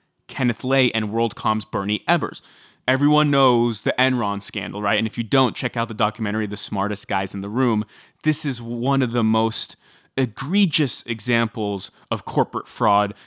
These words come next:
in American history. So at the time, there was a lot of people angry over the way that the government was handling Enron. So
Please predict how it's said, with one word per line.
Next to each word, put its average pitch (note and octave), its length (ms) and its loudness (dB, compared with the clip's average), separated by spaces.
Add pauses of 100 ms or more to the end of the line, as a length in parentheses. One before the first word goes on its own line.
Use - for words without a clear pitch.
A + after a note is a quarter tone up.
in C#3 120 -2
American A#2 380 0
history. A2 500 -2 (380)
So A#2 440 2 (400)
at B2 120 -4
the A#2+ 60 -10
time, C#3 540 0
there C3 100 0
was A#2+ 140 0
a A#2 60 2
lot E3 960 4
of D3+ 320 0 (320)
people E3 400 0
angry E3 360 2
over C3 280 0
the A#2+ 100 -4
way D3 340 -2
that B2 140 -4
the B2 80 -6
government B2 380 0
was A2+ 140 -4
handling A2+ 680 -2 (260)
Enron. D3+ 540 -2 (300)
So C3+ 420 0